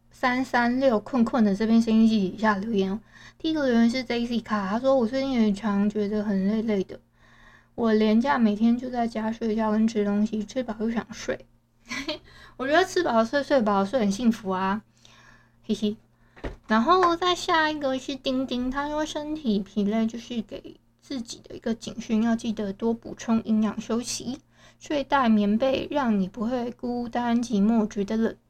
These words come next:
好哦，谢谢丁丁的留言。再下来是三零九，他给我一些很可爱的 emoji，谢谢三零九。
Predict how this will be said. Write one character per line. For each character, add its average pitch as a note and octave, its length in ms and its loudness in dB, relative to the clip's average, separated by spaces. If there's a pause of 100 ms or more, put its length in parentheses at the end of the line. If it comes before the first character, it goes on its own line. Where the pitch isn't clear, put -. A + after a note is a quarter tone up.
(140)
好 B3 280 2
哦， D#4+ 220 8
谢 E4+ 140 0
谢 C#4 240 0
丁 C#4 260 -6
丁 C#4 160 -6
的 B3 160 0
留 A3 180 2
言。 A3 380 2 (440)
再 D#4 140 -2
下 D4+ 220 2
来 A#3 240 2
是 B3 760 -4
三 C#4 400 -2
零 A3+ 180 4
九， A3+ 140 2
他 A3+ 140 -2
给 A#3 100 -8
我 A3+ 100 0
一 A3 40 0
些 A3+ 140 -2
很 A3+ 100 2
可 A3+ 140 -4
爱 G#3 80 -4
的 G#3+ 100 -4
emoji， G#3 340 0
谢 C4+ 180 -6
谢 C4 140 -8
三 A#3+ 260 -6
零 A#3 180 2
九。 A3+ 360 -4